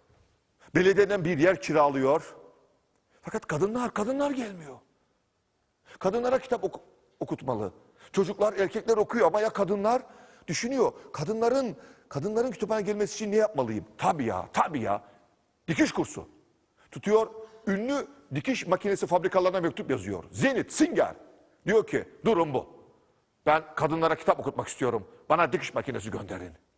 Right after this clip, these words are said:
Gönderiyorlar. O dikiş makinelerini kütüphanenin bir kenarına koyuyor Mustafa Güzelgöz. Kadınlar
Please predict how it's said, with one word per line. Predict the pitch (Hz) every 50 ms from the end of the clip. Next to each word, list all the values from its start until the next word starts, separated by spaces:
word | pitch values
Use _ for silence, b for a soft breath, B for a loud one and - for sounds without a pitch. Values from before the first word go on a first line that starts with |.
| _ _ _ _ _ _ _ _ _
Gönderiyorlar. | - 123 123 147 170 170 185 185 160 127 104 87 - - - - - _ _ _ _ _ _ _ _ _ _ _ _ _ _ _ -
O | 160 139
dikiş | 143 165 185 160 -
makinelerini | 180 - - 185 180 180 180 185 208 -
kütüphanenin | - - 180 165 185 190 208 208 185
bir | -
kenarına | - 190 196 196 190 185 202 202
koyuyor | - 180 160 143 143 151 175 214 220 - - - - - - -
Mustafa | - 120 - 139 165 165
Güzelgöz. | 135 120 117 170 170 156 131 165 202 214 - - B B B -
Kadınlar | - 160 165 180 196 214 208 185